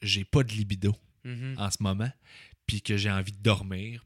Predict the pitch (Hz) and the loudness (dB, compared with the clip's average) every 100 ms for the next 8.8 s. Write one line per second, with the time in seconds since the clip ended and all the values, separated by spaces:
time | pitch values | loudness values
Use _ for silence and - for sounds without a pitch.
0 | - 107 110 - - - 95 95 87 90 | -4 0 0 -2 -6 -6 -6 -6 -6 -4
1 | 90 92 120 - _ _ _ _ _ _ | -4 -4 -6 -10 _ _ _ _ _ _
2 | _ - 104 101 - 107 104 104 104 104 | _ -2 0 0 0 2 2 0 0 0
3 | 101 98 92 _ _ _ 101 95 90 87 | -2 -4 -8 _ _ _ -6 -4 -4 -6
4 | 85 82 82 - - - - _ _ - | -8 -12 -16 -20 -20 -20 -20 _ _ -4
5 | - 107 107 127 - 107 - 123 123 104 | 0 0 0 0 0 -2 2 2 2 0
6 | 98 123 101 95 90 98 98 - 101 104 | 0 -2 -2 -4 -4 -4 -4 -4 -4 0
7 | 107 127 147 113 - 104 - _ 156 143 | 2 2 0 -2 -4 -6 -6 _ 4 4
8 | 117 113 - - 120 120 135 | 4 -2 2 4 4 0 -2